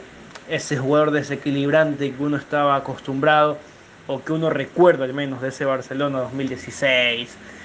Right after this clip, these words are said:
eh, lo que te puede ofrecer con el desequilibrio, con la velocidad, eh, no lo hace Penilla. Y por ahí está per-, está perdiendo una posibilidad y está perdiendo también, eh,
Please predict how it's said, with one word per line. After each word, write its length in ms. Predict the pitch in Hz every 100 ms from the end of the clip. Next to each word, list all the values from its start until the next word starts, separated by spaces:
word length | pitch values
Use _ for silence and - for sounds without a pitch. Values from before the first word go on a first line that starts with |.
| - - - -
eh, 480 | 143 135 131 120 120 123
lo 140 | 139
que 100 | 143
te 140 | 123
puede 200 | 135 151
ofrecer 360 | 147 139 135 147
con 160 | 147 139
el 100 | 131
desequilibrio, 880 | 127 135 - 156 170 156 143 139 135
con 220 | 135 120
la 100 | 120
velocidad, 880 | 127 131 - 165 170 160 151 135 135 - - - - - - -
eh, 340 | 135 127 123
no 220 | 143 165
lo 180 | 165 156
hace 280 | 165 156 135
Penilla. 500 | - 127 127 120 117 - - - - - -
Y 120 | 143
por 200 | 139 131
ahí 160 | 135
está 320 | 156 147 139 139
per-, 180 | 143
está 280 | 139 135 147
perdiendo 720 | 165 151 165 226 226 151 135 - - - -
una 300 | 180 170 -
posibilidad 840 | 143 139 147 139 139 139 165 208 - - - - -
y 80 | 139
está 260 | 131 151 151
perdiendo 520 | 165 135 156 196 220
también, 440 | - 139 156 226 220 - - - -
eh, 600 | 139 135 131 127 120 120